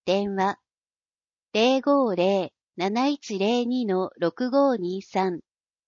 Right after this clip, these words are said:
ファックス。八四一の四六零五。古紙と空き缶、瓶、ガラス類の分別回収にご協力を。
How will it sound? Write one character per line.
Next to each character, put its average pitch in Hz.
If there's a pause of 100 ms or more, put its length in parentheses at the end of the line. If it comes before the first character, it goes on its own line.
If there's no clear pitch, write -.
(180)
フ 240
ァ 240
ッ -
ク 233
ス。 170 (760)
八 254
四 277
一 -
の 190 (100)
四 240
六 269
零 175
五。 180 (3000)
古 285
紙 -
と 180 (120)
空 165
き 233
缶、 220 (300)
瓶、 220 (360)
ガ 196
ラ 220
ス 285
類 233
の 170
分 220
別 277
回 277
収 202
に 175
ご 143
協 226
力 208
を。 190